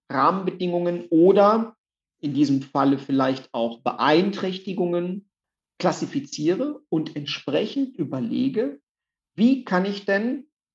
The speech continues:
aus einem vermeintlichen Mangel die Rahmenbedingungen so verändern,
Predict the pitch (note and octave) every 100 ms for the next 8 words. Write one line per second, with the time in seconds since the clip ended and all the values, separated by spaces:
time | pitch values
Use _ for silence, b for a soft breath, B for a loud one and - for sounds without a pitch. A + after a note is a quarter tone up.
0 | _ D#3 D3+ D#3 - - _ D3 D3 C3+
1 | C3+ A2+ - _ C#3 B2 C3 A3+ B3+ B3+
2 | A#3 D#3+ D3 E3 G#3+ C#4 - _ _ D3
3 | C#3+ F3 B3 C#4+ - D3 C#3+ B2 A#2 A#2
4 | B2 C4 - G3 C#3 E3 A#3